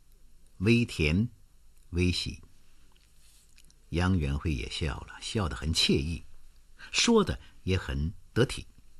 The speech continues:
周若冰已经不是大华的法律顾问了，怎么擅自去大华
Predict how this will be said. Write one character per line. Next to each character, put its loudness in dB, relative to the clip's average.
周 8
若 10
冰 8
已 6
经 4
不 0
是 -2
大 0
华 -6
的 -2
法 -4
律 -2
顾 -4
问 0
了， 0
怎 0
么 6
擅 2
自 -2
去 -2
大 -4
华 -4